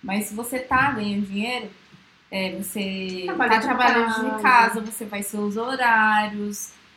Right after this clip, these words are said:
Speaker 1: é, enfim, tem toda essa flexibilidade. Se você
Speaker 2: Sim.
Speaker 1: for uma pessoa, conseguir se organizar muito bem, nossa, é o trabalho dos sonhos,
Speaker 2: Sim.
Speaker 1: não tô falando
Speaker 2: Sim.
Speaker 1: isso. Mas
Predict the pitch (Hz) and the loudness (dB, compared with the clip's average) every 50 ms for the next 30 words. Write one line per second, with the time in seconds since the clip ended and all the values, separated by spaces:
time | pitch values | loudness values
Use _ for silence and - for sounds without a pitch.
0 | _ _ - 208 208 202 202 196 196 196 190 190 190 185 185 185 180 185 196 262 | _ _ -4 -2 0 0 0 0 -2 -2 -2 -4 -4 -4 -6 -6 -6 -6 -6 -6
1 | 285 - - 240 240 233 220 233 214 214 - - 240 262 262 269 277 269 277 262 | -6 -6 -6 -4 -4 -4 -4 -4 -6 -4 -2 -2 -2 -2 0 -2 -4 -4 -6 -8
2 | 233 - 240 220 214 - - - 208 190 190 202 220 214 202 214 214 208 202 202 | -8 -8 -8 -10 -10 -10 -10 -10 -10 -10 -8 -12 -10 -6 -4 0 2 2 2 0
3 | 196 196 202 - - - 233 247 254 - 233 220 208 196 190 190 196 214 208 208 | 0 -4 -8 -10 -10 -14 -12 -12 -10 -8 -8 -6 -6 -2 -2 -2 0 -2 -2 -4
4 | - 220 208 - - - 135 - - 226 214 - - 196 190 233 214 - - 208 | -6 -10 -10 -10 -10 -16 -18 -10 -8 -8 -6 -6 -8 -10 -10 -10 -10 -6 -8 -8
5 | 196 190 202 208 208 202 196 - 208 202 202 202 202 196 196 202 - - - - | -6 -4 -4 -2 -2 -2 -2 -2 0 0 2 0 0 -2 -4 -6 -8 -10 -20 -12
6 | - 202 208 208 208 208 208 214 240 262 262 - 220 202 196 - _ - 185 202 | -6 -4 -2 -2 -2 -2 -2 -2 -2 -2 -4 -8 -8 -10 -10 -12 _ -8 -6 -6
7 | 208 208 208 - 220 202 196 214 214 220 220 220 202 214 262 262 - - - - | -6 -6 -4 -6 -4 0 2 0 0 0 -4 -8 -8 -8 -10 -10 -12 -10 -4 -2
8 | 240 262 277 262 226 202 190 185 - - - 202 196 196 214 220 - - 220 220 | 0 0 0 0 -2 -4 -6 -6 -12 -12 -6 -2 -2 -2 -2 -4 -6 -6 -6 -4
9 | 240 277 - - 302 294 285 277 277 285 277 240 214 214 190 190 190 190 - - | -4 -6 -4 -4 -2 -2 -2 -2 -4 -6 -4 -2 -2 -2 -2 -4 -8 -10 -12 -18
10 | - - _ _ _ _ _ - - - 214 226 226 226 233 240 247 247 233 | -20 -20 _ _ _ _ _ -20 -4 0 2 6 6 6 4 4 0 -4 -6